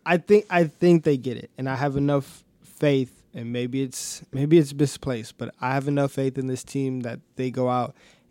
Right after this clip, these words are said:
and get one win. Just get one win against a bad team at home, and, and be on your way to whatever bowl you're,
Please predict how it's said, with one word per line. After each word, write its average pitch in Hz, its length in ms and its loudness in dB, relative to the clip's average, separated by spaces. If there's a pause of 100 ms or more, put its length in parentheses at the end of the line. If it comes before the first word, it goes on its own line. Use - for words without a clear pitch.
and 147 160 -2
get 170 240 4
one 139 500 0
win. - 260 -12 (180)
Just 151 300 -4 (300)
get 156 200 0
one 143 580 -4 (380)
win 123 360 -6
against 127 440 -8
a 127 80 -10
bad 120 380 -6
team 123 380 -10
at 120 180 -10
home, 110 380 -12 (1000)
and, 117 480 -10 (100)
and 127 400 -10 (360)
be 139 160 0
on 131 160 -2
your 127 80 -4
way 123 180 -4
to - 120 -8
whatever 117 380 -8
bowl 110 280 -10
you're, 113 240 -12